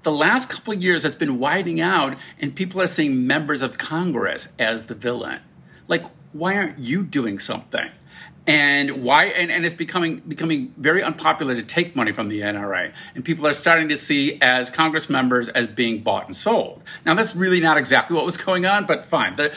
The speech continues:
they're seeing that as bought and paid for. So when Republicans, what, what shocked me, but not completely, is like, you know, they needed ten votes, right, to, to, to get this passed in the Senate.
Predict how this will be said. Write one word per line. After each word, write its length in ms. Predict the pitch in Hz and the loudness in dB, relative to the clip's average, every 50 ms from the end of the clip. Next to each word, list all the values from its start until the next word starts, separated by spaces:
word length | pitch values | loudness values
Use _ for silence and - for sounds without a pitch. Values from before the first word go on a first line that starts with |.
| - - - | -6 -6 -2
they're 120 | 151 151 | 0 0
seeing 280 | 151 - 202 180 165 156 | 2 2 0 2 2 4
that 180 | 160 151 139 | 4 4 4
as 120 | 131 123 113 | 2 0 0
bought 200 | 117 127 131 - | 2 2 2 2
and 80 | - | 0
paid 280 | - 143 131 123 123 - | 0 0 0 0 0 -4
for. 220 | 110 110 - - - - - - - - - | -4 -4 -4 -6 -8 -16 -20 -20 -20 -16 -12
So 560 | - - - 247 226 214 202 196 - - - - - - - - - - - _ - | -6 0 4 6 6 6 6 2 0 -4 -10 -18 -20 -20 -20 -20 -20 -20 -20 _ -4
when 220 | - 233 254 240 | 0 2 2 4
Republicans, 840 | 240 240 240 - - 294 359 370 359 370 - 226 202 185 180 - - | 2 0 0 0 0 2 2 2 2 2 2 2 2 2 0 -6 -6
what, 220 | 190 196 202 - | -4 -2 -2 0
what 140 | 214 208 185 | 0 0 0
shocked 420 | - - 240 254 302 339 - - - | 2 4 4 6 4 4 0 -2 -2
me, 300 | 196 208 220 214 208 196 | 0 0 0 -2 -2 0
but 240 | 180 196 - - - - - - - - - - - - - - _ _ _ - - | 0 0 0 -2 -6 -20 -20 -20 -20 -20 -20 -20 -20 -20 -20 -20 _ _ _ -16 -10
not 140 | - 160 - | -10 -8 -8
completely, 300 | 233 175 202 202 185 190 | -6 -4 -2 -2 -2 0
is 60 | 160 175 | 0 2
like, 160 | 165 147 - - - - - - | 0 0 -2 -8 -20 -20 -16 -6
you 120 | - 196 180 | 0 2 4
know, 80 | - | 4
they 180 | - - 190 196 | 4 4 4 4
needed 300 | 208 240 214 220 - - | 4 2 0 0 -2 -2
ten 260 | - - 190 185 165 | 0 2 2 2 2
votes, 380 | 135 139 127 101 - - - 135 | 4 4 4 4 2 -4 -2 2
right, 280 | 127 123 135 135 - - | 4 4 4 2 0 -2
to, 220 | - 139 127 120 - | 0 0 0 0 0
to, 220 | - 135 123 120 | 0 0 0 0
to 120 | - 139 | -2 -2
get 240 | 117 127 135 139 - | 2 2 2 0 0
this 160 | 151 127 - | -8 -10 -6
passed 320 | - 135 135 143 147 - 151 | 0 2 2 2 2 0 -2
in 20 | |
the 80 | 143 139 | -2 0
Senate. 320 | - 165 170 190 185 - | 0 0 0 0 -2 -6